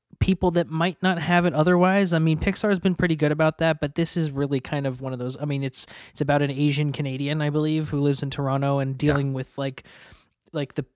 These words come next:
Speaker 1: uh, like, her parents and society and culture and all that stuff. And it's even different for us 'cause, like, we obviously live in America and it's different, you know?
Speaker 2: Yeah.
Speaker 1: Um, but it's a, it's a beautiful movie, and I really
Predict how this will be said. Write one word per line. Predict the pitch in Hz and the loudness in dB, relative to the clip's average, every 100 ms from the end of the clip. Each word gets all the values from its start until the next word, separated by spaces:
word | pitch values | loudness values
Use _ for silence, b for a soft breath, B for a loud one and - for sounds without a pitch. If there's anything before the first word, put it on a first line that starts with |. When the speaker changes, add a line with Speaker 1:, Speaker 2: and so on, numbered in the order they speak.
| - | -6
Speaker 1:
uh, | 147 127 113 - | -2 -2 -4 -10
like, | 135 - | -10 -4
her | 156 | 4
parents | - 196 170 151 - | 8 8 6 2 -2
and | 139 131 123 - | -2 -4 -6 -6
society | 143 - 165 160 147 139 | -2 4 6 6 4 0
and | 131 123 | -4 -6
culture | - 160 147 - 147 | -2 -2 -2 -4 -2
and | 135 135 | -4 -4
all | 143 | -4
that | 135 127 | -4 -4
stuff. | - 139 | -2 -2
And | 151 | 0
it's | 170 214 | 0 2
even | 247 226 | 0 0
different | 247 240 220 | -2 -4 -6
for | 226 | 0
us | 240 - | 0 0
'cause, | - 123 | -4 -8
like, | 135 | -4
we | 147 | 2
obviously | 156 151 - 143 | 2 2 -4 0
live | 143 | 0
in | 131 | 0
America | 127 156 151 - | 0 0 0 -2
and | 135 | -2
it's | 127 - | -4 -6
different, | - 233 139 113 - | -4 -4 -2 -6 -6
you | 135 | -4
know? | 123 127 - | -4 -6 -2
Speaker 2:
Yeah. | 185 220 - | -2 -2 -4
Speaker 1:
Um, | 135 131 123 107 _ _ _ _ _ _ | -4 -4 -6 -12 _ _ _ _ _ _
but | 160 175 | -2 -2
it's | 190 - | -2 2
a, | 220 | 2
it's | 208 214 - | 2 -2 -4
a | 226 | -2
beautiful | 226 254 240 247 | 0 0 0 2
movie, | 220 247 151 | 2 2 0
and | 131 | 0
I | 135 131 _ - - | -2 -4 _ -20 -12
really | 143 160 170 180 165 | -2 0 2 0 -4